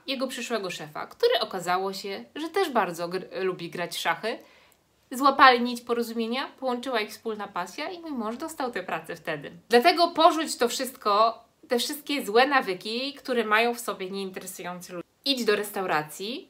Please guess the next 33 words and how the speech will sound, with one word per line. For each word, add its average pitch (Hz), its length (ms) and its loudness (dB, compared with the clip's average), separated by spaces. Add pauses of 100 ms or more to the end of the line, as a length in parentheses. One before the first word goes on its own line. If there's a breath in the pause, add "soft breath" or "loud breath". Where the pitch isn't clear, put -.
na 254 120 6
przykład, 196 540 -6 (100)
w - 140 -20
której 494 320 6
nigdy 240 280 -2
nie 208 140 -2
byłeś, 151 460 -6 (160)
a 427 280 10
mijasz 269 420 2
ją 196 180 -2
po 196 120 -8
drodze 196 320 -4
do 170 100 -4
pracy 196 420 -4 (460 loud breath)
i - 40 4
z - 40 -8
pewnych 254 320 2
względów 240 600 2
nigdy 320 320 -6
tam 220 160 -6
nie 202 100 -10
wchodziłeś, 226 440 -4
wchodzisz 269 440 -6 (240)
to 202 80 -6
samo 208 420 -2
do, 190 320 -2 (520 loud breath)
schodzisz 359 380 2
od 208 160 0
lat 214 180 4
do 202 100 -2
tych 196 160 -8
samych 190 300 -8
restauracji. 175 640 -6